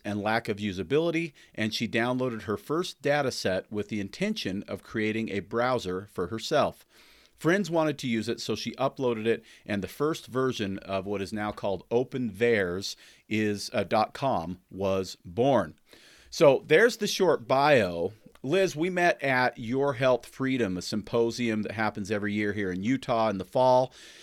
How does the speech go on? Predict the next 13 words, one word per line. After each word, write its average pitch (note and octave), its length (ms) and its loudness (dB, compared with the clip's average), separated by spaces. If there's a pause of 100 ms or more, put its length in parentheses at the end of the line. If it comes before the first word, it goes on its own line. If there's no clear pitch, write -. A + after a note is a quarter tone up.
(160)
and A#2 500 2
since C#3+ 340 -2
have B2 120 -2
become A2+ 380 -4
friends, B2 440 -4
texting A#2 400 -6
back A2 260 -2
and A2 140 -8
forth A#2 280 -2
from A2 120 -8
time A2 300 -4
to G#2 80 -6
time. G2+ 460 -6